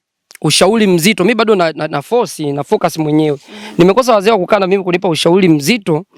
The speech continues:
Speaker 1: ili nizidi kufanya movie za ku-, za kutengeneza maadili. Kwa sababu ukiniambia nianze kutengeneza kundi, mimi tayari nishaanza kutengeneza hata kabla, eh, sijaambiwa na mtu. Kwa sababu hata hii, eh, sijasapotiwa. Kwa sababu hata hii movie ninayoifanya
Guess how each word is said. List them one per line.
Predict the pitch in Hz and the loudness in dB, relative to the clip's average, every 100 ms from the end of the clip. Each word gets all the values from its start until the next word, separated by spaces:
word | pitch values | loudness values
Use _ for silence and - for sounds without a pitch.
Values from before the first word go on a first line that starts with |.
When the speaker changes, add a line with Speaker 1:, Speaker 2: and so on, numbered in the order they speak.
| - _ | -20 _
Speaker 1:
ili | 202 220 | 2 2
nizidi | 196 160 214 | 2 2 0
kufanya | 202 180 220 208 | 0 2 2 2
movie | 185 226 214 208 | 2 2 0 -2
za | 165 170 | -2 -2
ku-, | 175 165 | -4 -16
za | - 170 | -6 -6
kutengeneza | 160 180 185 196 160 | -2 -2 0 0 -2
maadili. | 147 156 151 139 123 - _ 285 _ _ - | -2 -4 -4 -10 -12 -18 _ _ _ _ -4
Kwa | 170 | 0
sababu | 240 233 | 0 0
ukiniambia | 214 214 247 | 2 2 2
nianze | 233 220 240 | 2 0 0
kutengeneza | 190 185 180 226 196 | -4 -2 0 0 -2
kundi, | 202 220 185 | -4 -4 -2
mimi | 220 | 0
tayari | 180 196 180 | 0 0 -2
nishaanza | 160 202 180 | -2 -4 -4
kutengeneza | 147 160 160 190 | -6 -4 -2 -2
hata | 175 165 | -2 -4
kabla, | 180 180 165 160 _ _ - | -6 -2 -4 -4 _ _ -6
eh, | 151 160 | -2 -2
sijaambiwa | 156 185 175 165 175 185 | -2 0 0 0 0 0
na | 151 | 0
mtu. | 147 143 - _ _ | -2 -2 -6 _ _
Kwa | 156 | -2
sababu | 214 | 2
hata | 233 226 | 2 2
hii, | 226 185 202 - | -2 -4 -14 -8
eh, | - 165 | -2 -2
sijasapotiwa. | 151 180 165 160 170 180 - | 0 -2 0 -2 -2 -2 -2
Kwa | 170 | -2
sababu | 233 | -2
hata | 254 247 | 0 0
hii | 240 | 0
movie | 214 262 185 139 165 _ - - | 2 2 0 -6 -14 _ -18 0
ninayoifanya | 175 180 185 - 233 190 151 | 2 2 0 0 0 0 -4